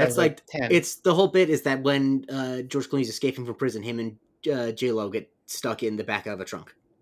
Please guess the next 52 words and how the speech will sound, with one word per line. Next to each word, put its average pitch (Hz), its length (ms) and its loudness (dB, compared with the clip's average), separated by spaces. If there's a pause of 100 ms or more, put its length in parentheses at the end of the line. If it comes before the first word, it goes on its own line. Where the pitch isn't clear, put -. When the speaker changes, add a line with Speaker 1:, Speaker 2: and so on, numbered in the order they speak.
(880)
Speaker 1:
And, 143 80 -2
like, 123 100 4
Speaker 2:
Yeah, 139 100 8
Speaker 1:
that's 135 60 6
Speaker 2:
I 139 40 4
Speaker 1:
the 147 60 4
Speaker 2:
haven't 165 200 6
seen 185 120 -2
Speaker 1:
cute 151 100 0
Speaker 2:
that 151 80 -2
movie. 160 120 -2 (100)
I 165 100 8
haven't 208 300 4
seen 202 160 -2
that 185 100 0
movie 170 260 0
since 156 280 -6
I 143 80 4
was, 131 180 0
like, 120 240 -2 (160)
eleven 135 340 2
or 127 120 -2
twelve 117 260 -6
years 113 160 -14
old. - 240 -12 (220)
Speaker 1:
It 180 80 4
is 170 80 2
Speaker 2:
So 160 40 4
Speaker 1:
a 147 40 6
good 131 80 6
Speaker 2:
I 113 60 0
Speaker 1:
movie. 98 180 -2
Speaker 2:
really 127 240 -2
Speaker 1:
I - 20 -2
mean, 110 300 0 (320)
Speaker 2:
I, 131 100 -12
sorry - 480 4
Speaker 1:
Sodi 135 60 8
Speaker 2:
here. 123 80 6
Speaker 1:
doesn't, 107 260 -2
Sodi 156 380 4
doesn't 120 240 2
miss, 87 180 -8
so 117 240 -8
I, 98 120 -4
you 104 140 -4
know, 98 100 -8
I 90 40 -10
can't, 104 400 -12
uh, 92 40 -16 (260)
Speaker 2:
Uh, 165 1120 -6 (1200)
Speaker 1:
I, 156 160 8